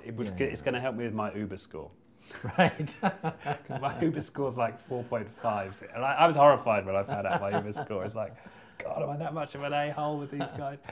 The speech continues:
Speaker 1: Like, 'cause the average is, like, four point eight or something. I don't know what it
Speaker 2: Right,
Speaker 1: is,
Speaker 2: right,
Speaker 1: but anyway,
Speaker 2: right,
Speaker 1: I
Speaker 2: right.
Speaker 1: am way below. I'm, like,
Speaker 2: Okay.
Speaker 1: bottom quartile of
Speaker 2: <laughs>
Speaker 1: Uber users.
Speaker 2: Okay.
Speaker 1: And it may be partly because I'm late often.
Speaker 2: Yeah, yeah,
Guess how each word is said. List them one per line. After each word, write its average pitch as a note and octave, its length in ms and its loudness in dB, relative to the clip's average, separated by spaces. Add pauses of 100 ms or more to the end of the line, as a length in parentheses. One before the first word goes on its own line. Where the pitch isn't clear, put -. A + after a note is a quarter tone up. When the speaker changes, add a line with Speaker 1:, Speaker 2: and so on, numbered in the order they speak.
(160)
Speaker 1:
Like, C#3+ 160 2
'cause C#3+ 140 6
the D3+ 100 6
average E3 380 6
is, A#2 180 0
like, A2 220 0 (400)
four C3 240 2
point A#2+ 280 2
eight A#2 180 2
or G#2+ 60 -4
something. A2 280 -6
I A#2 60 -2
don't A2+ 100 2
know G2+ 80 2
what - 120 2
it - 40 0
Speaker 2:
Right, F#2+ 100 -2
Speaker 1:
is, F#2 80 -4
Speaker 2:
right, A#2 160 0
Speaker 1:
but G#2 80 -2
anyway, B2 200 6
Speaker 2:
right, B2+ 160 8
Speaker 1:
I - 80 8
Speaker 2:
right. B2 60 2
Speaker 1:
am A#2 60 -2
way B2 220 6
below. G2+ 360 0
I'm, A#2 140 2
like, A2 300 0 (120)
Speaker 2:
Okay. C3+ 380 -4
Speaker 1:
bottom A2 380 4
quartile G2+ 680 0
of D3 840 -4 (140)
Speaker 2:
<laughs> A#2+ 120 -12
Speaker 1:
Uber G#2+ 260 0
users. F#2+ 360 -12 (400)
Speaker 2:
Okay. B2+ 420 -4 (480)
Speaker 1:
And C3+ 120 6
it D3+ 80 0
may F#3+ 120 10
be E3+ 120 6
partly C#3+ 260 8
because A2 160 2
I'm A2 160 4
late G#2+ 240 0 (140)
often. F#2 360 -6
Speaker 2:
Yeah, B2 220 -2
yeah, A#2 160 -2